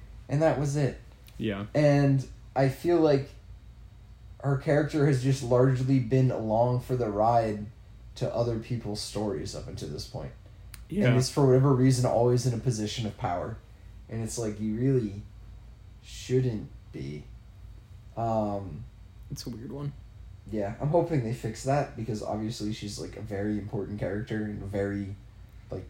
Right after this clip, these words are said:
Speaker 1: powerful character
Speaker 2: Yeah.
Speaker 1: by the end of things. I
Speaker 2: I'm
Speaker 1: imagine a lot of that has to do with the ring, but
Speaker 2: I'm hoping season two dialogue gets better, uh, better construction of how they go through their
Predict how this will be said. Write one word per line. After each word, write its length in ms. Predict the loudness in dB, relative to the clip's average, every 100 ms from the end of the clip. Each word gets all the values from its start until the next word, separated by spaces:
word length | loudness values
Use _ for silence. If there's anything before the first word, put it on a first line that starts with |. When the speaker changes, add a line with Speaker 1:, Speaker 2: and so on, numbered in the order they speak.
| -4
Speaker 1:
powerful 580 | 8 10 10 8 0 0
character 440 | 0 0 0 -2
Speaker 2:
Yeah. 60 | -2
Speaker 1:
by 180 | -4
the 140 | -6 -8
end 160 | -8 -8
of 80 |
things. 480 | -10 -10 -10 -12 -6 2
I 100 | 6
Speaker 2:
I'm 60 |
Speaker 1:
imagine 200 | 6 4
a 40 | 0
lot 120 | 0
of 60 | 0
that 80 | -2
has 140 | -6
to 60 | -6
do 120 | -6
with 100 | -6
the 80 | -4
ring, 340 | -4 -4 -6
but 320 | -8 -8 -10 -4
Speaker 2:
I'm 120 | 2 6
hoping 340 | 6 6 2
season 420 | 2 2 4 2
two 460 | 2 2 6 4 2 -10 -20 -20 -20 -20 -20 -20 -20 -6 2
dialogue 640 | 6 6 6 6 6 4
gets 180 | 2 0
better, 500 | 0 4 4 2 -4 -14 -20 -20 -20 -20 -20 -20 -10
uh, 300 | 0 0 0 2
better 240 | 4 4
construction 920 | 4 2 0 -2 2 2 2 0 0
of 200 | 0 -4 -10 -18 -20 -10
how 220 | 0 2
they 160 | 4 2
go 260 | 2 2 2
through 300 | 0 0 0
their 300 | 0 -2